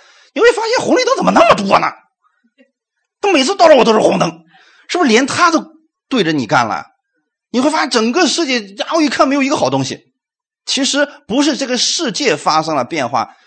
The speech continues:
是你的心被恨给充满了，被嫉妒、纷争这些事情给充满了，所以导致你受捆绑了。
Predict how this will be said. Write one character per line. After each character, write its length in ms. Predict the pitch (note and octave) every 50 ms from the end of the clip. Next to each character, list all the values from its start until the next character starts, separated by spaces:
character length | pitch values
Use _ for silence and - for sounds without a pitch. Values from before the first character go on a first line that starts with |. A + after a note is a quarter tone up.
| _ _
是 160 | - - D3
你 180 | C3+ B2+ A#2 G#2+
的 120 | G#2+ A2
心 520 | - - - - - F#3 G#3 G#3 - - - _ _ _ _
被 140 | C#3 A#2+ G2
恨 360 | - - - - A#2 A2 F#2
给 160 | E2+ D#2+ D#2
充 240 | - - - F2+ F2
满 140 | F2+ F2+ -
了， 300 | - - _ _ _ _ _
被 160 | D3+ C3+ B2+
嫉 280 | B2+ - - - G3+ C#3+
妒、 200 | - E3 D3+ B2
纷 320 | - - G3+ G3+ G3 F#3+
争 200 | - G#3+ G#3 G3+
这 280 | G3+ - - F4 - D3
些 180 | - - C3+ B2
事 140 | - E3+
情 160 | C3+ - B2+ A2+
给 160 | A2+ F#2 E2+
充 240 | - - A#2+ G#2 G#2+
满 180 | F#2+ A#1 A1
了， 140 | B1 - - - - _
所 180 | - - A#3 C4
以 60 | B3
导 180 | - - A#2+ C3+
致 140 | D#3 G#3
你 240 | E3+ C3+ A#2 A#2 - - _ _ _ _ _ _ _ _ _
受 180 | - - - C#3+
捆 260 | - - A#2 G#2 G#2+
绑 100 | - -
了。 100 | - -